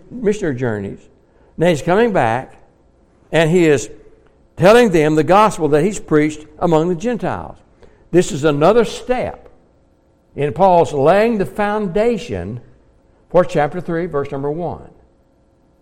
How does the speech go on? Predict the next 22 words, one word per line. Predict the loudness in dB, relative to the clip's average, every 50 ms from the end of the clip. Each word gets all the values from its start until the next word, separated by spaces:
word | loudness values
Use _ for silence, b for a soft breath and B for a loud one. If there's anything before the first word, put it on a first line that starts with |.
| _ _
It's | -6 -6 -6 -4 -4
another | -4 -2 0 0 2 4 4 2
step. | 0 -2 -8 -8 -6 -6 -6 -6 -8 -12 -14 -20 -20 _ _ _ _ _ _ _ _ _ _ _ _ _ _ _ _ _ _ _ _ _ _ _ _ _ _ _ _ _ _ _ _ _ -6
He's | -6 -4 -2
taught, | 0 2 2 2 0
he | -2 -2
tell | 0 2 2 4 4
them | 4 2 0 -2 -10 -10 -6
about | -2 0 2 2 2
how | 2 2 2 2
that | 2 0 -2 -6 -14 -20 -6 0
he | 2 2 4 4 2 2 0
has | 0 0 -2 -2 -2 -2
been, | 0 0 0 0
a, | -2 -6 -10 -20 -20 -8 -4
he, | -2 -2 -2
it, | 0 0 -2 -2 -4 -6 -14 -20 -20 -20 -20 -14 -6
it, | -2 -2 -2 -2 -6 -12 -20 -20 -20 -10 -6
that | -6 -6 -6 -6
Christ | -6 -2 -2 0 -2 -2 -4
approached | -4 0 2 2 2 2 0
him, | -2 -4 -2 -4 -6 -10 -12